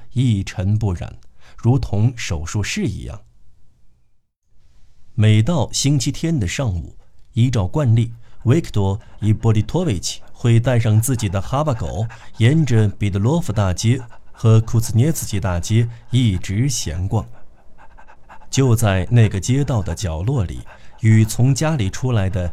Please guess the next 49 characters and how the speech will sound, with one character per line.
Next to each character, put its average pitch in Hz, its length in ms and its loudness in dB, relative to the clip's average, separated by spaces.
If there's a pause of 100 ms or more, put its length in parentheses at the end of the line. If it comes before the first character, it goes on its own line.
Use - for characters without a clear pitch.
(160)
康 101 220 0
斯 - 80 -4
坦 127 260 2
丁· 101 360 2
伊 107 100 -2
拉 104 240 2
里 107 140 2
奥 98 80 2
诺 117 180 2
维 98 180 0
奇· - 340 -6 (120)
萨 - 300 -2
特 117 100 4
尼 143 220 6
基 90 120 -4
会 90 200 -4
合。 82 360 -10 (720)
康 104 160 -4
斯 - 120 -6
坦 143 240 2
丁 107 280 0
是 - 140 -2
个 110 100 0
演 90 320 0
员 90 280 -2 (240)
兼 110 360 4
纸 87 280 -4
牌 - 240 -4
迷。 101 320 -2 (1400)
他 170 140 -2
们 175 100 2
会 165 140 2
一 175 220 0
起 87 480 -6 (100)
在 104 340 2
街 127 280 0
道 107 180 2
上 92 240 -2
悠 135 240 0
闲 104 260 0
地 107 80 2
散 101 280 0
着 101 80 -2
步， 143 260 -6 (180)
随 - 280 0
意 165 200 0
地 - 140 -8
说 131 260 -2
笑， 143 300 -6